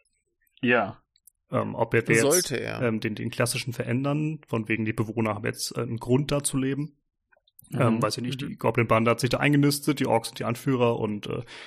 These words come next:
Speaker 2: wollen aber blo-, also sie wissen zwar, dass da oben irgendwie ein, ein gefährlicher Zauberer lebt, aber mit dem haben sie nichts zu tun, das ist eher so Zufall und sie lassen immer die Falltür zu. Ähm,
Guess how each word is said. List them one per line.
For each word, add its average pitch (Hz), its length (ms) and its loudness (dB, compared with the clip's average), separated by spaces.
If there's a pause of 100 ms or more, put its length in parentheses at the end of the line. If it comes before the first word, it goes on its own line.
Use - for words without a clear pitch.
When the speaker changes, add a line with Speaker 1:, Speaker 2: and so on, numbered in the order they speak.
(520)
Speaker 2:
wollen 104 200 2
aber 101 120 2
blo-, 127 240 2
also 110 200 4
sie 98 60 -2
wissen 127 260 4
zwar, 110 220 4
dass 110 180 2
da 117 120 4
oben 113 420 4
irgendwie 107 380 0
ein, 104 280 -6
ein 117 140 -8
gefährlicher 117 420 -4
Zauberer 123 380 2
lebt, 120 240 -2
aber 107 80 0
mit 104 140 -6
dem 107 120 2
haben 104 120 -2
sie 104 80 -8
nichts 104 180 -8
zu - 80 -10
tun, 147 240 -6
das 117 100 -8
ist 104 120 -8
eher 110 100 -2
so 113 140 -6
Zufall 123 400 0
und 120 140 -2
sie 117 100 0
lassen 101 260 -4
immer 113 140 -2
die 110 60 -6
Falltür 127 300 -2
zu. 139 220 -6 (840)
Ähm, 120 300 -8